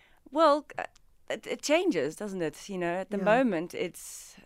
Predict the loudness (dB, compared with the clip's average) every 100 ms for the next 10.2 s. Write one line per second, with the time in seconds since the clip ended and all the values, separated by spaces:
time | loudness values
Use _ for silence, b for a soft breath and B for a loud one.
0 | _ -4 -2 0 -2 -2 -4 -8 B _
1 | _ b b b b b -16 -12 -4 -2
2 | -2 -6 _ _ _ _ _ _ 0 2
3 | 0 0 -2 -2 -4 0 0 0 -4 -14
4 | -18 -8 -6 -2 0 0 -2 -4 0 2
5 | 2 0 0 -4 -14 -6 2 4 6 4
6 | 4 2 0 2 2 4 0 0 -2 -4
7 | -2 -2 -2 -10 -16 b b b -6 -4
8 | 0 4 6 4 0 -4 -2 -4 -6 -4
9 | -4 -2 -4 -6 -8 -10 -10 -10 -12 -10
10 | -10